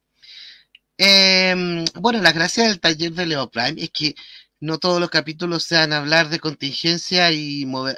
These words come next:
sacu-, mover el avispero, sino que también es bueno enseñar ciertas cosas. Este programa lo voy a, mm, lo voy a,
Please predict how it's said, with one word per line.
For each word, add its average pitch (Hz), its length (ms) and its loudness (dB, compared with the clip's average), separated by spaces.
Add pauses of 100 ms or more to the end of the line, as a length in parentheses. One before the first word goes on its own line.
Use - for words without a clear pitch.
(160)
sacu-, 117 360 -12
mover 131 320 -4
el 131 120 -2
avispero, 123 600 -6 (640)
sino 160 280 -8
que 165 100 -6
también 156 400 -2
es 160 160 -6
bueno 147 200 -2
enseñar 156 380 -2
ciertas 156 340 -4
cosas. 214 380 -6 (540)
Este 208 260 -4
programa 180 420 0
lo 175 120 0
voy 160 340 -2
a, 143 220 0
mm, 110 380 -10 (540)
lo 113 200 -10
voy 113 320 -12
a, 87 320 -6